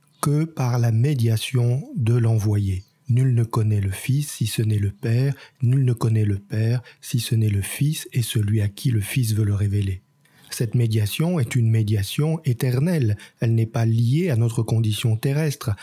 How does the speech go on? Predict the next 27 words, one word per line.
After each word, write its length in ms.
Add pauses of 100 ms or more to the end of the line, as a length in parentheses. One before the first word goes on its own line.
(200)
Nous 80
n'avons 260
pas 160
besoin 480
de 160
Jésus 540
pour 180
connaître 460
le 120
Père 380
parce 240
que 120
nous 220
serions 560
enfermés 640
dans 140
l'obscurité 720
de 120
la 120
chair 500 (140)
ou 80
dans 140
la 100
pesanteur 680
de 100
notre 300
péché, 580